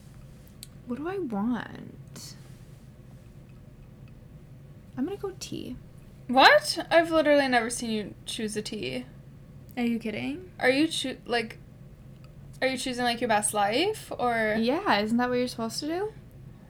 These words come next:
Speaker 2: Well, I don't know. I'm picking based on, like, my actual <laughs> personality.
Speaker 1: <laughs> Well, like, I like coffee with creamer, but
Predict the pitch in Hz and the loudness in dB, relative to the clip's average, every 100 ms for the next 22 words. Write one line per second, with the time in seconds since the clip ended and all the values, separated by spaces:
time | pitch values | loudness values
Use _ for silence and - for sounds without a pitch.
0 | - - - - - - 302 269 254 339 | -20 -20 -20 -18 -16 2 8 10 10 8
1 | 226 214 269 285 302 285 233 226 226 233 | 4 2 0 0 -4 -2 0 0 0 -2
2 | 214 214 214 208 202 220 - 226 285 285 | -2 -2 -2 -2 0 0 0 0 4 4
3 | 302 311 254 - - - - - - 285 | 6 6 6 2 -10 -14 -14 -10 4 6
4 | - - - - - - - 247 254 254 | 6 -2 -16 -18 -18 -18 -2 8 10 10
5 | 247 - - - - - 220 226 226 226 | 8 4 -8 -14 -14 4 6 8 6 4
6 | - 202 202 220 202 - 208 202 190 180 | 2 2 4 2 0 -2 -2 0 0 0
7 | 175 | -2